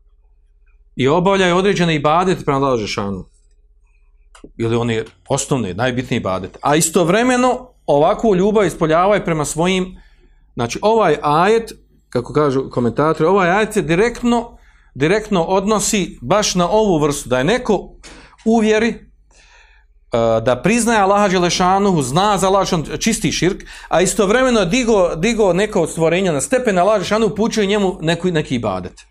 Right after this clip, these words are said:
Poput ovih koji, znači, to radi, e, na kaburima, oko kaburova, odnosno oni koji su ukopani u kaburima.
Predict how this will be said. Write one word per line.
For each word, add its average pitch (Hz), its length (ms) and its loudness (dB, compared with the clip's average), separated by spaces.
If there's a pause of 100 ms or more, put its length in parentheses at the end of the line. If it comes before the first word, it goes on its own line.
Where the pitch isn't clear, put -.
(300)
Poput 196 320 0
ovih 190 260 0
koji, 151 220 2
znači, 131 260 -2
to 147 180 2
radi, 131 440 0 (420)
e, 113 240 0
na 120 140 0
kaburima, 131 440 0
oko 117 140 -6
kaburova, 139 420 -2
odnosno 135 320 -6
oni 135 140 -2
koji 123 120 -4
su 131 100 -6
ukopani 113 300 -4
u 92 40 -10
kaburima. 85 440 -8